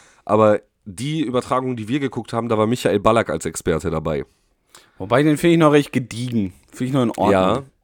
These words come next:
Speaker 1: ich weiß auch nicht, wer's kommentiert hat, aber der Kommentator vom Spiel meinte, dass irgendwer, irgendeiner aus der Augsburg-Startelf war wohl, also die Mutter von dem Spieler aus der Augsburg-Startelf ist wohl, ähm,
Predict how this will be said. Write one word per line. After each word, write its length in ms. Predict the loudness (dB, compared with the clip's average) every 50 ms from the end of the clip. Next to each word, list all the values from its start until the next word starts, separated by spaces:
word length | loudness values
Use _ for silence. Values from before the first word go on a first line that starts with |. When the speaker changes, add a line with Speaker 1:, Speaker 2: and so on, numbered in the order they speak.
| _ _ _ _ -8
Speaker 1:
ich 140 | -6 -4 4
weiß 200 | 6 6 6 6
auch 80 | 4 0
nicht, 180 | 0 0 2 4
wer's 220 | 4 4 4 2
kommentiert 540 | 0 0 0 0 0 -2 0 0 0 0 0
hat, 140 | -2 -4 -2
aber 160 | 0 -2 0
der 100 | 0 0 -2
Kommentator 680 | -2 -2 -2 -2 -4 -4 -4 -2 -2 -2 -2 -2 -4 -4
vom 200 | -2 -4 -4 -4
Spiel 360 | -8 -8 -6 -2 0 0 0
meinte, 420 | 0 0 0 0 -2 -4 -6 -6 -6
dass 240 | -6 -6 -6 -8 -6
irgendwer, 720 | -2 -2 -2 -2 -6 -12 -6 -2 -2 0 0 -2 -4 -8 _ _ _ _ _ _ _ _ _ _ _ 2
irgendeiner 520 | 4 4 4 4 2 -2 0 2 2 2 2
aus 200 | 2 0 0 0
der 180 | 0 0 2
Augsburg-Startelf 1200 | 2 2 2 0 -4 2 2 2 2 2 -2 -4 0 0 0 -2 -2 -6 -8 -8 -8 -8 -8 -14 -20 -20 -20 _ -20 -20 _ _ _ -12
war 280 | -2 2 2 2 4
wohl, 300 | 4 4 4 4 4 2 -2
also 180 | -4 -6 -6 -6
die 120 | -6 -4 0
Mutter 340 | 2 2 2 4 2 0
von 260 | 0 2 0 0 2 2
dem 140 | -2 -2
Spieler 380 | -2 -6 -6 -6 -2 -2 0 0
aus 160 | 0 0 0
der 160 | 0 -2 0
Augsburg-Startelf 880 | 2 0 0 0 -2 -6 -4 -4 -4 0 2 2 2 2 2 0 0 0
ist 220 | 0 -6 -6 -2 2
wohl, 300 | 2 4 4 4 2 2 2
ähm, 640 | 2 4 4 4 2 2 0 -2 -4 -6 -10 -12